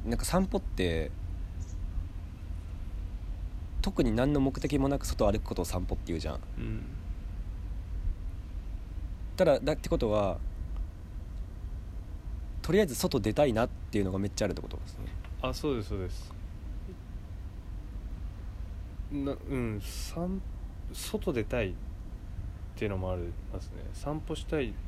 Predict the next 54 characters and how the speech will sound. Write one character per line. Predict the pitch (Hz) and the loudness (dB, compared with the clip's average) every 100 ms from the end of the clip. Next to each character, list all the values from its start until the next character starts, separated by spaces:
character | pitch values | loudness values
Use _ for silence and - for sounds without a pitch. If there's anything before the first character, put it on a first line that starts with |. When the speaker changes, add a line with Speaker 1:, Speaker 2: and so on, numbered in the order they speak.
| - - | -8 -6
Speaker 2:
の | 101 | -4
も | 95 | -2
あ | |
る | 90 | -4
し、 | - - 110 - - - | -6 -6 -6 -6 -8 -6
同 | - 104 | -4 -2
時 | 101 | -2
に | 101 95 - - - - - | -2 -4 -8 -10 -10 -10 -8
と | - | -4
り | 131 | -2
あ | 131 | -2
え | |
ず | 127 - - - - - | -4 -6 -8 -8 -6 -4
部 | 120 | 0
屋 | 107 | 0
出 | 95 | -2
た | 92 | -4
い。 | 90 | -4
俺 | 127 | -4
結 | - - | -6 -8
構 | - | -6
部 | - 190 | -2 0
屋 | 208 | 2
で | 139 | 2
一 | |
人 | - 127 | 2 0
で | 104 98 | 2 -2
い-、 | 92 87 - - | -2 -4 -8 -6
い | 104 | -4
る | 98 | -4
の | 90 | -6
あ | |
ん | 117 | -6
ま | 139 | -6
り | 117 | -8
好 | |
き | - | -6
じ | 104 | -6
ゃ | |
な | 92 | -6
く | - | -6
っ | - - | -6 -6
て。 | - - - - - - - - - - - - - - - - - - - - - - - - - - - - - | -6 -6 -6 -6 -6 -8 -8 -8 -8 -8 -8 -10 -8 -8 -8 -8 -8 -8 -8 -8 -8 -8 -8 -8 -8 -8 -8 -8 -6
だ | |
か | 104 | -4
ら | |
カ | 101 101 | -4 -4
フ | 98 | -4
ェ | |
行 | 90 | -4
っ | - - | -6 -6
た | 90 | -6
り、 | 82 80 - - - - - - - - - - - - - - - - - - - - - - | -6 -6 -6 -8 -8 -10 -10 -10 -8 -6 -6 -6 -8 -10 -10 -10 -8 -8 -8 -10 -8 -10 -10 -8
散 | 101 | -6